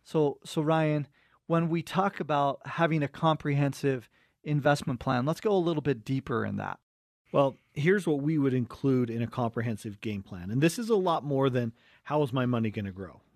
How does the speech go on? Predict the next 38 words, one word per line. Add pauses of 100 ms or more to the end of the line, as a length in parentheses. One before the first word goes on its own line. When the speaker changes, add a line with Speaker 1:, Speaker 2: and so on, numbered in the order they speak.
Speaker 2:
right? (240)
If
you're
just
looking
for
diversification,
you
can
go
into
an
index
fund.
Speaker 1:
Sure. (460)
Speaker 2:
Get
really
low
cost.
It's (140)
robo-advisor. (340)
You
can
do
that. (280)
But (1300)
here's
what
you're
missing
out
on. (640)
You
need
to
have
a
con-,